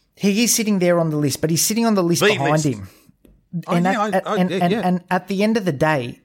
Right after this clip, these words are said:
Speaker 1: if you're Tim, you're
Speaker 2: Yeah.
Speaker 1: looking for the big names that you get props for. You beat Fondora and you've beaten a prospect coming up. You beat Tony Harrison. You beat a former unified champion. So at the end of the day, and you know better than any, Mark,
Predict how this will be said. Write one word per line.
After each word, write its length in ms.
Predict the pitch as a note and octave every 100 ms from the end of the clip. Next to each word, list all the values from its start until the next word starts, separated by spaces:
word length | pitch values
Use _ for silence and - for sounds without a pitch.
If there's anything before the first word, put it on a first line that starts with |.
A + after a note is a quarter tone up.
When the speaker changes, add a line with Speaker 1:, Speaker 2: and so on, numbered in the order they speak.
| -
Speaker 1:
if 200 | D#3+ D3
you're 220 | G#3 G3+
Tim, 460 | - - F#3+ B2+ -
you're 220 | - D#3+ G3
Speaker 2:
Yeah. 60 |
Speaker 1:
looking 300 | G#3 A#3 F#3+
for 260 | D#3+ E3 D#3+
the 120 | C#3
big 280 | A#2 D#3 D#3+
names 520 | C#3+ D3 C#3+ C3 -
that 240 | - C3 C#3
you 240 | C3 D#3
get 240 | C#3 -
props 280 | - C#3 -
for. 340 | - A#2+ G#2 -
You 220 | C#3+ F3+
beat 220 | G3 G#3+ C#3
Fondora 680 | - C#3+ C3 D#3+ D#3 C3
and 160 | C3 C3+
you've 220 | D3 C#3
beaten 320 | D#3 D3+ C#3+
a 40 | C#3
prospect 520 | - C#3 - B2+ -
coming 260 | C#3 B2+
up. 240 | D3 - -
You 120 | D3
beat 200 | F3+ -
Tony 300 | C#3+ C3+ C3
Harrison. 480 | A#2+ D3+ D#3 C3+ A#2
You 80 | A#2+
beat 160 | C#3+ D3
a 40 |
former 260 | D3 C3+ B2+
unified 480 | B2 B2 - A2+ G#2+
champion. 520 | B2 B2 B2 G#2+ - - - - -
So 200 | D3 D#3
at 100 | D#3
the 120 | E3+
end 120 | F#3+
of 40 | E3+
the 80 | D3
day, 520 | D3+ C#3+ C3+ E3 - _ _ -
and 320 | D3 C#3+ C#3 -
you 280 | C#3 E3+
know 180 | F3 E3
better 240 | D3 D#3 D3+
than 240 | C#3+ C#3+
any, 220 | D#3+ E3+
Mark, 400 | F3 F#3 B3 C#4+